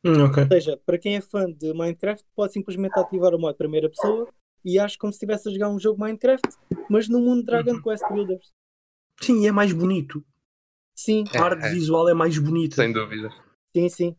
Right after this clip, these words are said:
Speaker 2: Apesar dos problemas, eu joguei na Nintendo Switch, apesar dos problemas de performance, eu completamente ignorei isso, porque a
Speaker 1: Uhum.
Speaker 2: história e a experiência que estava a ter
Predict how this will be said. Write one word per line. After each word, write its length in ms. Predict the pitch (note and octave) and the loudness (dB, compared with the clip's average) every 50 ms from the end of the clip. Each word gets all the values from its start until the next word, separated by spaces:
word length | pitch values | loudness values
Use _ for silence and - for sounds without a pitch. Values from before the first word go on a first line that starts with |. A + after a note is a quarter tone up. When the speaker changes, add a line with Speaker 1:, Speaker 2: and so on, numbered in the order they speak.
| _ _ _ _ _ - | _ _ _ _ _ 2
Speaker 2:
Apesar 320 | F#3+ F#3 - E3+ G3+ A3 | 2 2 2 0 -2 -2
dos 160 | G#3 A3+ - | -2 -4 -10
problemas, 400 | - - G3+ F#3+ F#3 F#3 G3+ G#3 - | -8 -4 0 0 0 0 0 -4 -4
eu 80 | G3 F#3+ | -4 -4
joguei 160 | F3+ F#3 G#3+ | -2 -4 -6
na 120 | G#3+ G#3+ | -6 -6
Nintendo 280 | G#3 G#3 G3+ G3+ G3+ F#3+ | -6 -8 -6 -6 -6 -6
Switch, 220 | G3 - F3 D3 - _ _ _ | -4 -6 -8 -8 -10 _ _ _
apesar 160 | - E4 A3 | -6 -6 -6
dos 120 | A3+ G3 - | -6 -10 -12
problemas 440 | - G3+ G3 G3 G#3 G#3 G3 F#3 | -10 -8 -4 -4 -4 -4 -4 -8
de 100 | - G3 F#3+ | -8 -10 -6
performance, 720 | - G3 F#3 - - D3 C#3 D3 D#3+ E3+ E3+ - - - _ _ - | -4 -4 -4 -2 0 -2 0 -2 -2 -10 -12 -14 -20 -20 _ _ -4
eu 160 | G3+ G#3 G#3+ | -2 -2 -2
completamente 720 | - - A3 G#3 - - G#3 F#3+ - G3 G3+ G3+ F#3+ - | -2 -2 -4 -4 0 0 0 0 0 -2 -4 -4 -6 -6
ignorei 380 | G#3 F3+ F#3+ G3 G3 G3 G3 G3 | -6 -4 -2 -2 0 0 0 -2
isso, 160 | F#3 - - | -4 -10 -10
porque 240 | - F#3 E3+ - _ - _ _ _ - | -8 -8 -8 -8 _ -20 _ _ _ -6
a 40 | E3 | -4
Speaker 1:
Uhum. 40 | E3 | -2
Speaker 2:
história 580 | E3 E3 E3 F#3+ F#3 G3 G3 G3+ G3+ G3+ G#3 _ _ _ _ - - - - - | 0 0 2 4 4 4 4 2 -2 -6 -8 _ _ _ _ -20 -18 -12 -4 0
e 0 | |
a 80 | F3+ G3 | 0 0
experiência 540 | - - - G3 F3+ F#3+ F#3+ - - G3 | 0 -2 -4 -4 -4 -4 -4 -6 -6 -6
que 40 | F#3 - | -4 -2
estava 260 | - F#3+ E3+ F3+ F3 | 0 0 2 0 0
a 40 | - | -2
ter 320 | _ - D#3 D#3 F3+ G3 | _ -6 -4 -4 -4 -6